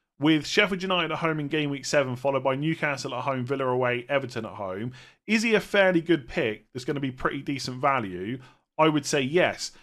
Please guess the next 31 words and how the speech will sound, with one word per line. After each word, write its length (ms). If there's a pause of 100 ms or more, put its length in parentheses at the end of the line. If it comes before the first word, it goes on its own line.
(100)
But 100
if 100
I 80
look 160
at 60
my 420 (640)
current 320
midfield, 280
and 80
your 180
team 240
might 200
be 80
completely 340
different, 580 (340)
I've 160
got 160
Saka, 380
Mbeumo, 520
Fernandes, 560
Rashford, 640
Son. 400 (220)
Which 300
of 80
those 220
five 400
do 140
I 80
wanna 260
give 300
up 360